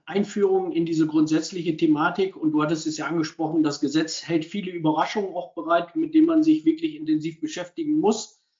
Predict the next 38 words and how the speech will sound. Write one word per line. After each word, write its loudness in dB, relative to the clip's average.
Wer 6
sich 6
mit 6
diesem 6
Gesetz 4
intensiv 4
beschäftigt -2
hat, -2
ist -8
unser -4
Kollege -2
Arndt -4
Tegmeier, -2
den 4
ich 4
jetzt 0
darum 2
bitten 0
möchte, 2
dass 2
er 2
uns, 0
ja, 2
die 6
Frage 2
beantwortet, 0
welche 2
neuen -2
gesetzlichen -2
Regelungen 2
gibt -2
es -4
und 4
was 4
sollte 6
man 6
grundsätzlich 2
beachten? -4